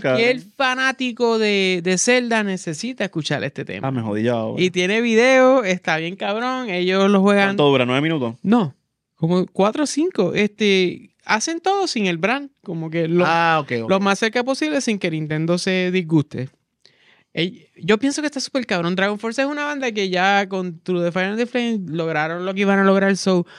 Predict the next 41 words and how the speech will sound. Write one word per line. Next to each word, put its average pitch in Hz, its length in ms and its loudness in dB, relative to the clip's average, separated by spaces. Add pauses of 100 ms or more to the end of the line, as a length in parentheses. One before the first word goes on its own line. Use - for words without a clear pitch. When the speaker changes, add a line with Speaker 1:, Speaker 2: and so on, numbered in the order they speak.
(220)
Speaker 1:
no 170 160 0
se 240 160 -2
toman 247 260 -2
muy 226 180 0
en 240 120 -2
serio, 254 300 -2
a - 20 -6
pesar 180 260 -4
de 180 80 -2
que 196 100 -2
son 220 160 -2
unos 214 240 2
músicos 233 380 0
bastante 175 380 -4
de-, 180 280 -2
son 185 220 -4
decentes, 165 460 -4
son 160 160 2
buenos. 135 260 2 (180)
Speaker 3:
Ok. 107 180 -12
Speaker 2:
Es 117 280 -6
que 131 260 -2
le, 131 220 2
le 127 180 0
meten 131 240 0
a 135 80 0
una 135 140 0
guitarra 120 680 0
Speaker 1:
Sí, 190 360 -4
pero 208 200 0
Speaker 2:
explosivamente 120 680 0
Speaker 1:
ahora 123 160 -2
Speaker 2:
potente. 135 460 0
Speaker 1:
mismo 202 360 -4
no, 190 540 0
no 185 480 0
están 240 480 -2
intentando 202 800 -2
ser 240 200 -2
unos 202 360 -2
músicos 220 420 -2